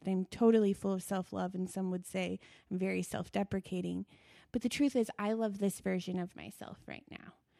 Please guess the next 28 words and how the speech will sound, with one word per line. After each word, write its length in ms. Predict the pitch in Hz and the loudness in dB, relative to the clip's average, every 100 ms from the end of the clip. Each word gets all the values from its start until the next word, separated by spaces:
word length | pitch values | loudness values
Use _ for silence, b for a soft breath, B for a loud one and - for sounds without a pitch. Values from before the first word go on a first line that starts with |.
| - | -6
But 100 | 226 | 2
this 260 | 269 294 - | 2 2 -4
version 480 | 202 202 202 220 214 | -2 2 2 2 2
of 80 | 202 | 2
myself 480 | 190 - 196 202 | 0 -2 -2 0
is 160 | - 190 185 | -2 -4 0
only 280 | 208 202 | 2 2
one 440 | 185 175 180 190 233 | 0 0 0 0 -2
of 200 | 196 - | -4 -6
probably 300 | 196 185 170 | -6 -4 -6
thousands 840 | - - 180 180 175 175 - - - | -6 -2 2 2 0 -6 -10 -12 -8
of 140 | 175 175 | -8 -8
Lacey's. 680 | 175 170 - 240 269 311 - B B B | -8 -8 -6 -4 -2 -4 -10 B B B
And 120 | 208 | 0
there's 300 | 208 247 269 | 2 2 0
still 260 | - 233 202 | 0 -2 0
Lacey's 480 | 190 196 - 190 - | 0 -2 -2 -4 -2
on 240 | 180 202 220 | 0 0 0
other 240 | 202 202 | -2 -2
timelines 800 | 185 - 185 196 233 277 311 302 | -4 -2 0 2 2 2 2 0
and 120 | - 202 | -2 -2
within 400 | 185 - 190 196 | -2 -2 0 2
myself 640 | 190 175 185 185 254 - b b b b - | 0 -2 -2 0 0 -4 b b b b -4
that 120 | 208 - | -4 0
I 200 | 202 254 | 4 8
have 200 | 240 190 | 8 6
never 340 | 180 180 175 | 2 2 -2
loved, 640 | 170 175 185 - - - | -2 0 0 -4 -14 -20